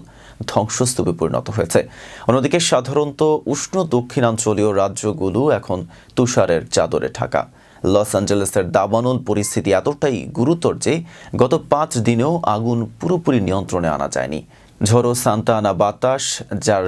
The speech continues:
গতি ঘন্টা একশো ষাট কিলোমিটার পর্যন্ত পৌঁছাতে পারে এবং দীর্ঘদিনের অনাবৃষ্টি দাবানলকে আরও ভয়াবহ করে তুলেছে। গত মে মাস থেকে লস অ্যাঞ্জেলেসে মাত্র শূন্য দশমিক তিন ইঞ্চি বৃষ্টিপাত রেকর্ড করা হয়েছে,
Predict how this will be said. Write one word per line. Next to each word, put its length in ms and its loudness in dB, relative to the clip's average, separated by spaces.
গতি 240 2
ঘন্টা 320 0
একশো 200 0
ষাট 200 0
কিলোমিটার 560 0
পর্যন্ত 340 -2
পৌঁছাতে 480 0
পারে 180 0
এবং 140 2
দীর্ঘদিনের 520 2
অনাবৃষ্টি 560 -2
দাবানলকে 520 0
আরও 140 0
ভয়াবহ 360 -2
করে 140 -4
তুলেছে। 380 -4
গত 120 4
মে 80 2
মাস 140 2
থেকে 340 0
লস 260 2
অ্যাঞ্জেলেসে 500 0
মাত্র 220 -2
শূন্য 180 2
দশমিক 380 0
তিন 160 -2
ইঞ্চি 200 0
বৃষ্টিপাত 540 0
রেকর্ড 340 -2
করা 200 -2
হয়েছে, 320 -2